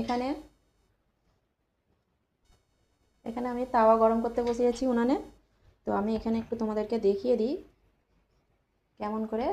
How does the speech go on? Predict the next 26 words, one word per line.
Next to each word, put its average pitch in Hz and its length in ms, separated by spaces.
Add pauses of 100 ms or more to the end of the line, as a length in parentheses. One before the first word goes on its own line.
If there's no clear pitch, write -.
(120)
এটাকে, 214 260 (180)
মানে, 196 160 (1160)
হালকা 202 300 (140)
গরম 190 240
করতে 196 240
হবে। 185 160 (1120)
এমনভাবে 247 500
এটাকে 254 220 (160)
হালকা 220 320
সেঁকে 240 260
নিতে 262 180
হবে 233 180 (580)
যাতে 208 240
করে 240 160 (440)
ডালের 214 320
মধ্যে 220 180 (100)
কোনো 226 140 (140)
রং 214 160 (160)
না 214 60 (120)
আসে। - 180 (1300)
একদম 220 240 (140)
হালকা 220 340 (840)
আঁচটাকে 262 420 (200)
একদম 247 260 (280)
হালকা 214 340
করে 208 120